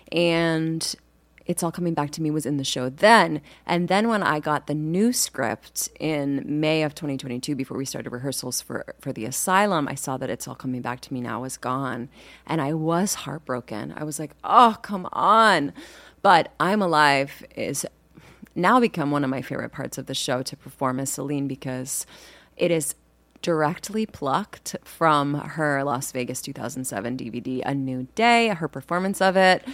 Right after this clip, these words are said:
She's wearing a white pantsuit. She famously does a little grapevine,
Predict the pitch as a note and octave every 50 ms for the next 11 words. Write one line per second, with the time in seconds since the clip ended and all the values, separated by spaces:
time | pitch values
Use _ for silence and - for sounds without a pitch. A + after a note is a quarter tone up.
0 | - - - - - D3+ C#3 D3 D3 C#3+ C#3+ C#3+ C3+ C3 B2+ B2 - - - -
1 | F#3 G#3 G3+ G3+ G#3 - - - F#3+ F3+ F3+ F3+ F3 E3+ D#3 - - - - -
2 | - - - - - - - - F3 D#3+ D3+ - F3+ D#3 D#3+ E3+ D#3+ - - D3+
3 | D3+ C#3+ B2+ B2+ C#3+ - - C3+ C#3 C3 A#2+ B2+ C#3 - F#3 F#3+ F#3 F#3 - -
4 | F#3 E3 E3 E3 E3 E3+ D#3+